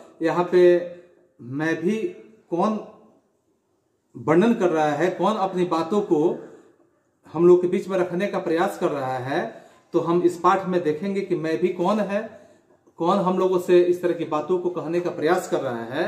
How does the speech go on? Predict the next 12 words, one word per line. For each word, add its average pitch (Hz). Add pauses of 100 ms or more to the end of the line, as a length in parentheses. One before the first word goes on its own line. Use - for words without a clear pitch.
(500)
तो 151
देखिए 160
यहाँ 165 (440)
इस 175
कहानी 160
में 196 (160)
जैसे 165 (680)
हम 165
अंडे 175
की 190
बात 156
करेंगे 143